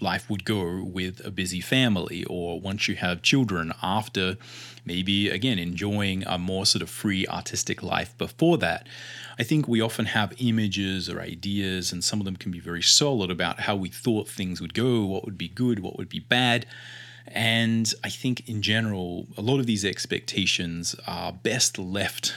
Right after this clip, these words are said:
in the dust, because it's a lot easier, I found, to find happiness when we just sort of look at what is happening. And it's very rare in my experience that any of the ideas that I've had about what would or would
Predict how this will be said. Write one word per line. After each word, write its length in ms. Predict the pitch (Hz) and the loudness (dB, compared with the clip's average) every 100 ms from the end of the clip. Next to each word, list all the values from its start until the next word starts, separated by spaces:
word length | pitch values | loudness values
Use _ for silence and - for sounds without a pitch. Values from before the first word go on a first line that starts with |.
| - | -4
in 300 | - 87 85 | -6 -6 -8
the 80 | |
dust, 500 | 85 101 - - - | -2 0 0 -4 -4
because 600 | 90 - - 139 131 120 - - - - - | -6 -4 2 4 6 4 -2 -8 -20 -20 -8
it's 180 | 127 - | -2 2
a 40 | 202 | 2
lot 180 | 359 | 0
easier, 580 | - 107 127 143 131 127 | 0 2 4 2 2 0
I 180 | - 110 | 0 -2
found, 500 | 120 - 120 120 120 | -2 0 2 2 0
to 200 | - 101 | 0 -2
find 340 | 90 - 92 82 | -2 -2 -2 0
happiness 600 | 101 107 113 104 101 - | 0 2 2 0 0 -2
when 120 | 98 | -2
we 100 | 98 | 0
just 220 | 143 196 | 0 2
sort 100 | 135 | 2
of 100 | 107 | 0
look 220 | 95 110 | 0 -2
at 140 | - - | -4 -4
what 180 | 95 - - | -6 -6 -6
is 160 | 123 123 | -4 -2
happening. 460 | - 127 120 117 117 - - - | 2 2 2 0 0 -8 -16 -10
And 460 | - 101 104 104 104 | -2 0 2 0 -2
it's 200 | 117 - | -4 -6
very 360 | 120 156 185 | -2 0 2
rare 540 | 131 90 95 107 123 120 | 0 0 0 2 2 0
in 260 | - 87 | -2 -4
my 180 | 82 98 | 0 0
experience 580 | 110 - - 107 101 95 | 0 -4 0 0 0 -2
that 100 | - | -4
any 200 | 104 110 | 0 0
of 80 | 95 | 0
the 120 | 92 | -2
ideas 540 | 85 85 - 120 113 104 | -4 -4 0 2 2 2
that 100 | 104 | -2
I've 140 | 92 | -2
had 240 | - 98 | -4 -4
about 300 | 98 82 - | -2 -4 -4
what 180 | 95 90 | -4 -6
would 340 | 87 95 113 101 | -4 0 2 2
or 220 | 85 82 | -2 -6
would 220 | 95 95 | -8 -6